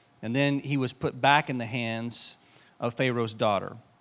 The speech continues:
and he was actually trained and raised inside, um, uh, Pharaoh's home as Pharaoh, one of Pharaoh's grandsons. And he learned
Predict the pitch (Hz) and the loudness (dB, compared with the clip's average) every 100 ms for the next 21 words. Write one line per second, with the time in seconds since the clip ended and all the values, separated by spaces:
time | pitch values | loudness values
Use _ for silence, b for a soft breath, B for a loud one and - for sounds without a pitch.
0 | - 117 113 113 143 123 113 - 139 - | -10 -6 -4 0 0 0 0 0 -2 -2
1 | 135 - - 156 135 120 135 135 117 117 | -8 -8 -6 -2 -2 -2 -4 -6 -6 -2
2 | 131 139 131 123 113 - 135 127 120 135 | 2 2 0 -4 -8 -10 -6 -6 -4 -2
3 | 120 113 113 113 b b b b b b | 0 0 -2 -6 b b b b b b
4 | - 117 110 104 104 104 - _ - - | -2 0 2 0 -4 -10 -16 _ -20 -18
5 | - 113 113 - 143 127 120 - 120 113 | -6 -4 -2 2 2 2 -2 -4 -4 -4
6 | 120 131 - 120 113 - - 135 123 120 | -6 -10 -4 -4 -4 -8 -4 -2 0 -2
7 | 127 127 117 - - - 131 120 107 - | -2 -6 -6 -10 -18 -6 -2 -2 -4 -4
8 | 123 120 117 107 101 107 - _ _ _ | -4 -4 -6 -10 -12 -16 -20 _ _ _
9 | _ _ _ _ _ _ 135 135 143 170 | _ _ _ _ _ _ -6 0 2 2
10 | 165 127 | 2 -2